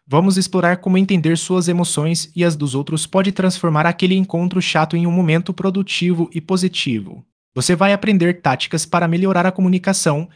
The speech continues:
criar um clima organizacional bacana e até mesmo resolver desentendimentos com a galera.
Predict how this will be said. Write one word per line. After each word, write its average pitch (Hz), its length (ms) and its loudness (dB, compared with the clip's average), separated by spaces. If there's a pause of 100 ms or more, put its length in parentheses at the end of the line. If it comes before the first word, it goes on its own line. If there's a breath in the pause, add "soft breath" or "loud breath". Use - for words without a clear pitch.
criar 156 260 2
um 190 80 4
clima 170 300 0
organizacional 165 800 0
bacana 175 640 0
e 170 80 0
até 170 180 0
mesmo 175 320 2
resolver 170 480 2
desentendimentos 180 920 0
com - 140 -4
a 135 40 -2
galera. 127 600 -2